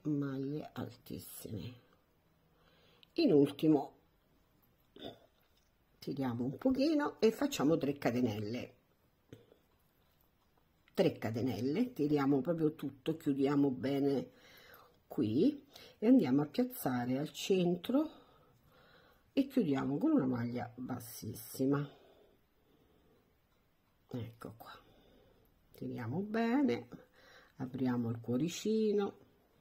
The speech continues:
e facciamo, ci portiamo dietro per due maglie, per due catenelle,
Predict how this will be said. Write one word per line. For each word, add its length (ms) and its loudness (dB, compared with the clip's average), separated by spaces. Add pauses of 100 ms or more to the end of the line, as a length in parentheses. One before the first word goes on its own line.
(220)
e 80 -2
facciamo, 840 -2 (720)
ci 180 0
portiamo 540 2
dietro 680 0 (300)
per 280 0
due 240 8
maglie, 560 4
per 180 -4
due 160 2
catenelle, 760 0